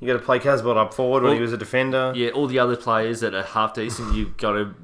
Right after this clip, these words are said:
Speaker 2: make sure they get
Speaker 1: Poor
Speaker 2: injuries.
Speaker 1: conditioning, so they get injuries.
Speaker 2: Yeah,
Speaker 1: <laughs> Yeah,
Speaker 2: out,
Speaker 1: exactly.
Speaker 2: out for the year.
Speaker 1: Yeah,
Speaker 2: Uh,
Speaker 1: it's
Speaker 2: all that
Speaker 1: tough.
Speaker 2: type
Speaker 1: There's
Speaker 2: of
Speaker 1: a lot of
Speaker 2: stuff.
Speaker 1: things. You've gotta get
Speaker 2: It's like
Speaker 1: Laducci in
Speaker 2: kick-,
Speaker 1: there.
Speaker 2: it's like kicking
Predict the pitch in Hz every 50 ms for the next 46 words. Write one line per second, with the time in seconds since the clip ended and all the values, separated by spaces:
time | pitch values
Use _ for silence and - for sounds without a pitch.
0 | 92 101 107 104 98 - - 110 104 101 98 - 143 - 127 131 135 147 170 208
1 | 233 - 160 165 160 156 139 143 123 113 107 110 113 131 143 151 151 143 143 160
2 | 143 117 - 110 117 127 127 120 - 131 131 127 117 104 110 107 107 110 123 139
3 | 160 175 165 - - 127 127 127 113 117 117 120 127 143 143 160 175 139 123 110
4 | 120 113 131 131 139 151 156 160 - 151 160 165 160 160 139 139 127 117 123 113
5 | 113 113 107 107 127 127 139 135 - 226 170 143 143 - 143 139 143 143 147 143
6 | - 175 139 - - - 123 127 131